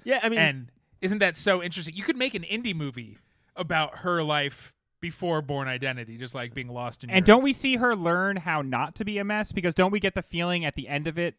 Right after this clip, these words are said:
Speaker 3: that, like, she has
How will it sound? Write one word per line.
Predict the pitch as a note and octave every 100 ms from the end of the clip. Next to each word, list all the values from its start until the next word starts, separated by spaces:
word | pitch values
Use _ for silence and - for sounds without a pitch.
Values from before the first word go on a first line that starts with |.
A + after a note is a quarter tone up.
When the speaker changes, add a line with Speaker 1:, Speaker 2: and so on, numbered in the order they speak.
| -
Speaker 3:
that, | C3 C3+
like, | A#2+ A#2 - _ _
she | - - F3 D#3+ D#3+ D#3 D3 - _ _
has | - - D3 D3+ D#3 -